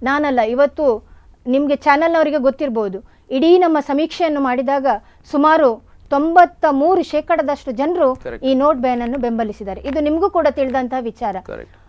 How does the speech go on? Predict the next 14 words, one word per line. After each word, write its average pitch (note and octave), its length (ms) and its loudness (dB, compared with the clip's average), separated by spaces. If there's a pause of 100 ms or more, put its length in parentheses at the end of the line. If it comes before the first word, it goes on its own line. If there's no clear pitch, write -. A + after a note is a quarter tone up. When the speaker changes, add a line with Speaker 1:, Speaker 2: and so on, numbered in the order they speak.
(220)
Speaker 1:
ಒಂದು F4+ 240 2
ಯಾಕಂತ E4 400 4
ಹೇಳಿದ್ರೆ, C#4+ 380 0
ಇವತ್ತು C#4 460 0
ದೇಶ D#4+ 300 2
ಅಭಿವೃದ್ಧಿ D4 420 0
ಆಗ್ಬೇಕಾದ್ರೆ B3+ 680 -2 (260)
ಭ್ರಷ್ಟಾಚಾರ C4+ 640 0
ನಿರ್ಮೂಲನೆ C4 520 -2
ಆಗ್ಬೇಕು. F#3 380 -10
Speaker 2:
ಹ್ಮ್. C3+ 240 -18 (920)
Speaker 1:
ಈ D4+ 100 2
ಒಂದು F#4 240 6
ಭ್ರಷ್ಟಾಚಾರ F#4 580 8